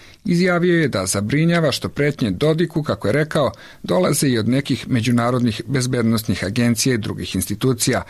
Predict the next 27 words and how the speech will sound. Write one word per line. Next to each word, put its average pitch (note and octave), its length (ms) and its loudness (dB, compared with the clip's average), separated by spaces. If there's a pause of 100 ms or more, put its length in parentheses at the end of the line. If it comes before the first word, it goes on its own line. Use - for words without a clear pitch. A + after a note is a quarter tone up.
(260)
On A2 200 0
je F#2+ 60 -2
dodao B2+ 340 0
da G#2+ 140 -2
je F2+ 160 -2
mup B2 280 2
sposoban D3 680 0
da F#2+ 80 -2
osigura B2+ 460 0
bezbednost B2+ 760 0
svim F2 320 -6
građanima. A2+ 640 2 (720)
Mesec G2+ 380 0
dana B2 320 2
nakon A2 280 0
pada C#3 340 0
vojne B2+ 420 2
bespilotne A2+ 680 0
letelice C3 520 0
u F2 40 -4
Zagrebu, D3+ 580 2 (220)
istraga E3 400 0
je F2 80 0
saopštila D3+ 540 0
da A#2+ 120 0
je F2+ 100 -2
dron C#3 480 2